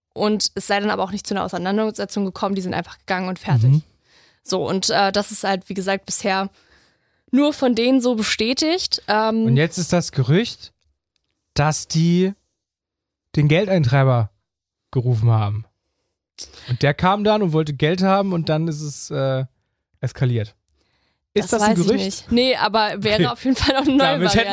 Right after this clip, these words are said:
Speaker 1: Variante.
Speaker 2: neues gestreut.
Speaker 1: Genau.
Speaker 2: Äh?
Speaker 1: <laughs> Ähm, was man aber auf jeden Fall festgestellt hat bei der Obduktion des Körpers, man hat an ihm keinerlei Verteidigungs-
Speaker 2: Ah,
Speaker 1: oder
Speaker 2: okay.
Speaker 1: Angriffsspuren gefunden. Also
Speaker 2: Mhm.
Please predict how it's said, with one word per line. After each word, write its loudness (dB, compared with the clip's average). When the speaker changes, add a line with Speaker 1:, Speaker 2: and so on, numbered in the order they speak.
Speaker 1:
Variante. 2
Speaker 2:
neues 2
gestreut. 0
Speaker 1:
Genau. 4
Speaker 2:
Äh? 0
Speaker 1:
<laughs> -20
Ähm, -2
was -2
man -2
aber -2
auf -8
jeden -2
Fall -6
festgestellt -4
hat -4
bei -2
der -2
Obduktion -8
des -8
Körpers, -2
man -4
hat -6
an -6
ihm -6
keinerlei -2
Verteidigungs- -4
Speaker 2:
Ah, 0
Speaker 1:
oder -2
Speaker 2:
okay. -4
Speaker 1:
Angriffsspuren -6
gefunden. -8
Also -2
Speaker 2:
Mhm. -10